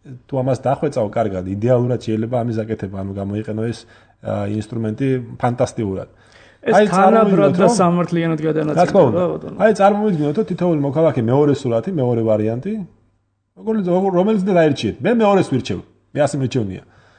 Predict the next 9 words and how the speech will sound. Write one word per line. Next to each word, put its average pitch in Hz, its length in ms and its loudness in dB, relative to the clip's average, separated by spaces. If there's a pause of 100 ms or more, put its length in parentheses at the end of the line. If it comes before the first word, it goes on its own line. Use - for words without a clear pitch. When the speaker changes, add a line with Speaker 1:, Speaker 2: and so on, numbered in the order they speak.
(180)
Speaker 1:
აი, - 140 6
თქვენია 208 400 2
უკვე 107 200 -4
ეს 107 100 -12
აქციები 113 380 -8
და 262 100 -2
თქვენ 302 240 4
ყიდით 170 340 -2
ამას. 92 260 -10